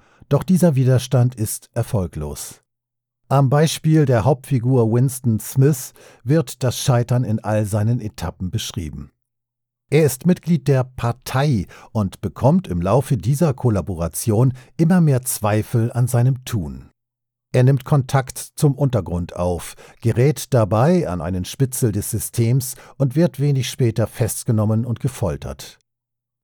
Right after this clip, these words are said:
Am Ende zahlreicher Torturen gibt er noch das letzte preis, woran er sich klammerte:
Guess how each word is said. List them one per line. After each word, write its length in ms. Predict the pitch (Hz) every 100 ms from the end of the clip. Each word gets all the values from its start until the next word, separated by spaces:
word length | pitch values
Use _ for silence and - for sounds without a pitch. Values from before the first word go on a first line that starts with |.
| 143
Am 140 | 143
Ende 260 | 151 185 156
zahlreicher 640 | - 151 170 151 139 131
Torturen 800 | 120 117 - 135 143 123 135 123
gibt 320 | 131 143 -
er 100 | 113
noch 160 | 107 98
das 240 | 113 -
letzte 400 | 92 92 - 101
preis, 480 | - 90 87 90 -
woran 280 | 90 85 87
er 100 | 90
sich 220 | 104 -
klammerte: 640 | - 90 78 73 - 76